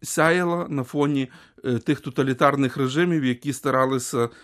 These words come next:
здомінувати над людиною, старалися стероризувати її. От, власне, їхня людяність в тому часі, скажімо, вона дійсно була немов сяйво т-,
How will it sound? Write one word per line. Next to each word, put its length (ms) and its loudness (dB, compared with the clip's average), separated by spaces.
здомінувати 920 0
над 160 0
людиною, 840 0
старалися 580 -2
стероризувати 960 -2
її. 400 -10
От, 220 -12
власне, 320 -2
їхня 340 -6
людяність 720 -8
в 100 -12
тому 280 -2
часі, 400 -4
скажімо, 380 -4
вона 140 0
дійсно 280 -6
була 240 -2
немов 320 0
сяйво 380 -2
т-, 140 -14